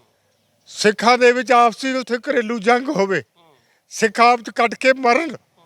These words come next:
ਬਣਦੀ ਹੈ ਸ਼੍ਰੋਮਣੀ ਗੁਰਦੁਆਰਾ ਪ੍ਰਬੰਧਕ ਕਮੇਟੀ ਦੀ ਜਾਇਦਾਦ ਹੈ ਜਿਹੜੀ, ਉਹ ਕਰੇ ਕਾਰਵਾਈ, ਉਹ ਉੱਥੇ ਕਿਉਂ ਨਹੀਂ ਜਾਂਦੀ?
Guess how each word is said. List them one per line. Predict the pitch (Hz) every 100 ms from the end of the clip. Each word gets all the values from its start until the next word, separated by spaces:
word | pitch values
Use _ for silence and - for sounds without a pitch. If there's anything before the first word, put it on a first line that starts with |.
| _ _ _ _ _ _ _
ਬਣਦੀ | 147 160 208 220 269
ਹੈ | 277
ਸ਼੍ਰੋਮਣੀ | - 285 381 359
ਗੁਰਦੁਆਰਾ | 330 330 320 285 320
ਪ੍ਰਬੰਧਕ | 254 339 339 311 349 311
ਕਮੇਟੀ | 320 285 320
ਦੀ | 233 196 _ 165 143 _ _ - _ 190 _ _ _ -
ਜਾਇਦਾਦ | 254 254 277 269 277
ਹੈ | 320
ਜਿਹੜੀ, | 330 277 339 214 _ _ _ _ _ -
ਉਹ | 370 349
ਕਰੇ | 262 349 381
ਕਾਰਵਾਈ, | 311 269 247 254
ਉਹ | 302
ਉੱਥੇ | 302 294
ਕਿਉਂ | 349 381
ਨਹੀਂ | 381
ਜਾਂਦੀ? | 349 214 220